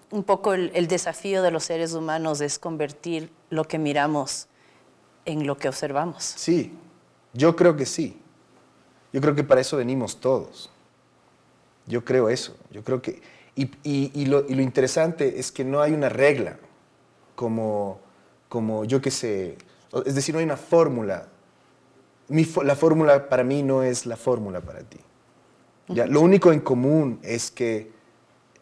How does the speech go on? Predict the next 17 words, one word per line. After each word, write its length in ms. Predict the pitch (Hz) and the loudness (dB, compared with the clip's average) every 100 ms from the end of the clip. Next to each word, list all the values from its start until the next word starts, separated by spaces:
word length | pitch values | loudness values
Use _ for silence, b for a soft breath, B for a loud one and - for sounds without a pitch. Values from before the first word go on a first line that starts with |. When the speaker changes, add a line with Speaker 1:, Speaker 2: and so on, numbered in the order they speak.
| _ _ _ | _ _ _
Speaker 2:
ojalá 400 | - 131 131 123 | -2 2 6 6
los 180 | 131 139 | 6 4
dos 160 | 123 120 | 2 -2
tengamos 360 | 131 113 113 110 | -4 -4 -4 -4
la 80 | |
capacidad 500 | 110 107 101 - 107 | -6 -6 -6 -6 -4
de 80 | 101 | -4
observar 460 | 98 - 98 101 92 | -6 -8 -4 -2 -2
hacia 220 | 95 98 | -6 -10
adentro. 360 | 95 80 - - _ _ b b b b b | -10 -12 -18 -20 _ _ b b b b b
De 140 | 120 135 | 2 6
ahí 200 | 160 180 | 8 8
lo 140 | 147 | 4
que 80 | 143 | 4
esa 160 | 147 180 | 0 -2
ex-, 160 | - - 156 | -6 -14 -10
experiencia 840 | 131 - 135 123 143 147 123 92 | -10 -6 -4 -2 -2 -4 -6 -10